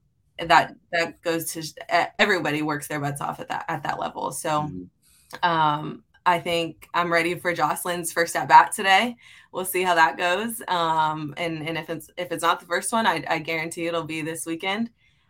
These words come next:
Speaker 1: Um, but I'm excited for them.
Speaker 2: Yeah, it's, it's the biggest story in the sport right now, Jocelyn
Speaker 1: Yeah.
Speaker 2: chasing the record.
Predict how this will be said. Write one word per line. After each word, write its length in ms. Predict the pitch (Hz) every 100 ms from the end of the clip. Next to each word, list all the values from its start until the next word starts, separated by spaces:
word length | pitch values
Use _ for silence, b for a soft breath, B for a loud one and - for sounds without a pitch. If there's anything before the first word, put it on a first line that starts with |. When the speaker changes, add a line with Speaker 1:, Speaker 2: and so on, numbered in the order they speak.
| _
Speaker 1:
Um, 640 | - 165 160 170 - - 185 _ _
but 120 | - 165
I'm 140 | 165
excited 420 | 165 - 139 156
for 100 | -
them. 240 | - - - _ _ _ _
Speaker 2:
Yeah, 120 | 175 175
it's, 300 | 185 - -
it's 160 | 165 -
the 80 |
biggest 260 | 123 135 135
story 240 | - 135
in 20 | 113
the 60 |
sport 300 | 107 - 185
right 180 | 117 110
now, 240 | 110 107
Jocelyn 580 | 104 120 117 110 110 104
Speaker 1:
Yeah. 80 | 90 85
Speaker 2:
chasing 400 | 120 120 - 107
the 80 |
record. 460 | 98 113 - 85 85